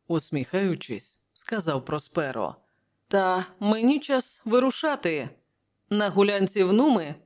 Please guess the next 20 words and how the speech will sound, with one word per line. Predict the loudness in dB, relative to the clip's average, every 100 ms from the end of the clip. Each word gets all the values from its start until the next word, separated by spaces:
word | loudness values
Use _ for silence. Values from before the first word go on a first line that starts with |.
| _ -6
Я | 2 2
вип'ю | 4 4 4 2
за | 2 2
твоє | 4 4 4
здоров'я | 2 4 4 2 0 -2 -4 -8
келих | 0 2 2 2
найкращого | 0 0 0 -2 -2 -2 2 2
білого | 2 4 4 4
вина. | 4 4 2 -4 -12 _ _ _ _ _
Гаразд, | -6 -2 0 0 0 0 -2 -8 -16 -20 _ _ _
пробурчав | -2 0 -2 -4 -4 -6 -2
король. | 0 2 2 0 -8 _ _ _ _ _ _
Але | -4 0 2 2 2 2 0 -6
не | -6 0 2 0
цілуй | 0 2 4 4
від | 4 2
мого | 2 2 0
імені | -2 0 2 4 2 -2 -8 -8
танцівниць | 0 2 2 2 4 4 0 -4 0
Нуми. | 2 2 0 -4